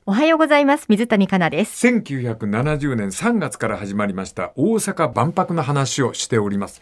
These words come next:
Speaker 1: はい。
Speaker 2: 太陽の塔というシンボル塔がありまして、そこにお祭り広場という空間があった。そこでフォークソングが芸能ショーの幕間を埋めていった。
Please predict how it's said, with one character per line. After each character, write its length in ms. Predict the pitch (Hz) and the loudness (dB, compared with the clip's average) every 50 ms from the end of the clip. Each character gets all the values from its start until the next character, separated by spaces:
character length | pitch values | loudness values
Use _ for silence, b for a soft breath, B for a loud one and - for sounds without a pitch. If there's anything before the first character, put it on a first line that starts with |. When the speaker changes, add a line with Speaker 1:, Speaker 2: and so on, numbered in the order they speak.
| - - | -18 -12
Speaker 1:
は 100 | 151 156 | -10 -10
い。 80 | 151 - | -8 -6
Speaker 2:
太 180 | - - 254 254 | 0 0 2 2
陽 280 | 220 190 175 151 139 | 4 4 4 2 4
の 140 | 127 123 117 | 2 -2 -2
塔 240 | 120 131 123 120 110 | 0 0 0 0 0
と 160 | - 98 98 | -2 -4 -4
い 60 | 98 | -4
う 40 | 95 | -4
シ 160 | - - 160 | -4 -4 -4
ン 80 | 165 151 | -2 0
ボ 80 | 156 | 0
ル 80 | 143 143 | -2 -2
塔 220 | - 151 147 143 | 0 0 0 2
が 80 | 131 131 | 2 2
あ 60 | 127 | 2
り 60 | 123 | 2
ま 120 | 123 123 117 | 0 -4 -4
し 80 | 117 | -4
て、 80 | - 104 | -6 -10
そ 160 | - - 135 | -10 -10 -12
こ 160 | - - 120 | -8 -6 -6
に 200 | 131 156 156 120 - | -4 -4 -6 -6 -2
お 100 | - 127 | 0 4
祭 400 | 165 220 233 233 233 226 196 208 | 6 6 4 4 0 -2 -2 -2
り 60 | 202 | -2
広 260 | 156 180 185 165 143 120 | -2 0 0 0 2 0
場 100 | 113 110 | 0 -2
と 120 | - 127 | -2 -2
い 100 | 135 151 | 0 0
う 80 | 156 - | -2 -2
空 220 | - - 120 110 | -4 -6 -6 -4
間 240 | - 110 101 98 92 | -4 -4 -6 -6 -6
が 80 | 87 | -8
あ 60 | 87 - | -10 -12
っ 20 | |
た。 160 | - - - - b b b b b b b b | -14 -18 -20 -20 b b b b b b b b
そ 220 | - - 202 208 | -4 -2 -2 -2
こ 240 | 208 - 240 247 240 | 0 2 2 2 4
で 260 | 240 233 226 185 B B B B B B B | 6 6 6 4 B B B B B B B
フ 300 | B - - 262 277 277 | B -6 -2 0 2 2
ォ 60 | 277 220 | 0 0
ー 20 | |
ク 100 | - - | -4 -4
ソ 160 | - 269 254 | -2 2 4
ン 80 | 233 208 | 4 4
グ 140 | 165 147 143 | 4 4 4
が 320 | 185 208 196 160 117 B B B B B B B | 6 6 6 4 2 B B B B B B B
芸 260 | 113 135 151 170 190 190 | 0 2 2 4 4 2
能 220 | 185 190 185 165 | 0 -2 -2 -2
シ 100 | - 196 | -4 -4
ョ 60 | 185 | -4
ー 40 | 170 | -2
の 140 | 139 113 95 | -2 -2 -2
幕 440 | 92 101 120 131 - - - 269 254 | -2 -2 -4 -4 -4 -4 -4 -2 0
間 220 | 254 240 226 214 | 2 4 6 6
を 160 | 208 185 147 | 6 6 6
埋 60 | 143 | 4
め 160 | 143 139 135 127 | 4 4 2 2
て 140 | - 123 | 2 0
い 80 | 110 95 | 0 -2
っ 60 | - - _ - | -4 -12 _ -12
た。 140 | 98 98 | -12 -12